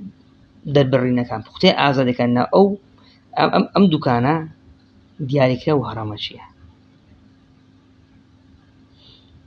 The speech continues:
چۆن خەواریزم لە ناو دیجیتەڵە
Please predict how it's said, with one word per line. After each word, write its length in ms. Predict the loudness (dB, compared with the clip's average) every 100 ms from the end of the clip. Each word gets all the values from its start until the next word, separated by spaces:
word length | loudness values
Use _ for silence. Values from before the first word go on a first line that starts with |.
| _ _ -6 4
چۆن 240 | 8 8 4 -4 -16 -20 _ -20 _ _ -20 -20 _ -10 0
خەواریزم 560 | 4 6 6 6 4 4
لە 40 | 4
ناو 120 | 4 2 -8 -20 _ -20 _ -20 -20 _ _ -6 -2
دیجیتەڵە 460 | 0 2 4 2